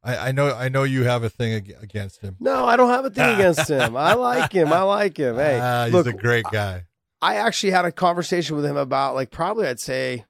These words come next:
Speaker 2: I don't know. I, we ran into each other after I'd left the U F C the second stint, and then, uh, we ran into each other somewhere at an event and just kinda caught up a little bit. He's always been a nice guy. He just, you know, at the time I was obviously upset about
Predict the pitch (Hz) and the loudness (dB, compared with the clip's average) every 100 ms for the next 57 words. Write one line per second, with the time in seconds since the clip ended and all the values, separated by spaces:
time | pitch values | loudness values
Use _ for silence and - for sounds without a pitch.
0 | _ _ _ _ _ - 127 117 110 113 | _ _ _ _ _ -8 -6 -4 -2 -4
1 | 107 - - 180 196 208 175 143 127 - | -8 -18 -14 -8 -4 -4 -2 -4 -4 -4
2 | 131 131 117 _ _ - 131 127 139 123 | -4 -4 -8 _ _ -10 -8 -6 -4 -4
3 | 127 127 - 120 117 110 123 113 - 120 | -6 -8 -8 -8 -8 -8 -12 -12 -12 -12
4 | 117 - 127 123 113 120 120 123 120 120 | -14 -12 -8 -8 -8 -12 -8 -6 -6 -6
5 | 113 110 120 113 120 113 110 113 - 120 | -6 -6 -8 -6 -8 -8 -8 -10 -8 -8
6 | 113 - 117 117 113 110 107 110 113 110 | -8 -8 -6 -6 -6 -8 -8 -8 -8 -10
7 | 107 _ _ _ - 180 214 220 - 190 | -14 _ _ _ -18 -6 -4 -4 -4 -2
8 | 185 180 175 175 151 190 285 _ _ _ | -2 -2 -2 -2 -2 -4 -4 _ _ _
9 | _ _ _ 208 214 254 196 143 147 139 | _ _ _ -2 4 4 4 2 2 2
10 | 135 123 131 156 156 120 113 123 - - | -2 -2 -2 0 2 0 -4 -8 -10 -12
11 | - 160 139 147 139 - 139 151 131 123 | -10 -6 -2 -2 -4 -8 -6 -4 -2 -2
12 | 127 117 - 117 - 123 113 113 110 107 | -4 -6 -8 -10 -8 -8 -8 -6 -6 -8